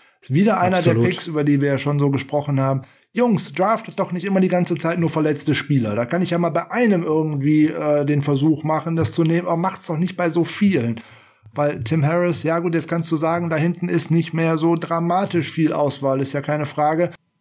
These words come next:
Speaker 2: Ken Webster ist noch an zwei zweiundfünfzig zu den Patriots gegangen.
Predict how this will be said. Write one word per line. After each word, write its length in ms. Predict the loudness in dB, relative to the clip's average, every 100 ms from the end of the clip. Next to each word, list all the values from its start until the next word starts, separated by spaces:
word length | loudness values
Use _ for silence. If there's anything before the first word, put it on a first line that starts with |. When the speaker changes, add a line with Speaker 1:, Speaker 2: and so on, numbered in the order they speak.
| _ _ 0 0 0
Speaker 2:
Ken 240 | -4 -2
Webster 480 | -2 -2 -2 0 2
ist 180 | 2 2
noch 160 | 2
an 140 | 2 2
zwei 240 | 0 0
zweiundfünfzig 800 | 0 -2 -2 0 0 0 -2 -4
zu 100 | -2
den 120 | -4 0
Patriots 440 | 0 0 -2 -2
gegangen. 360 | -4 -2 -4